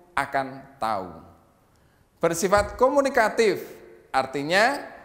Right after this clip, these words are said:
teks iklan itu mudah dipahami oleh pihak pendengar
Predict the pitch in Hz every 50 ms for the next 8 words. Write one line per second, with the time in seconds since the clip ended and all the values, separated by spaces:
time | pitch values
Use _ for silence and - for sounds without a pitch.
0 | - - - - _ _ _ - 233 240 240 - 220 - 214 208 214 214 214 214
1 | 214 202 202 202 - 220 214 220 214 214 214 233 285 311 302 311 262 247 233 240
2 | - 185 175 190 180 160 160 151 147 147 156 147 123 110 98 92 95 - - -
3 | _ - 139 143 147 156 165 165 175 180 - - - - - 147 131 123 127 135
4 | 139 - - - - - - 180 165 156 156 170 180 208 214 202 151 120 98 92
5 | -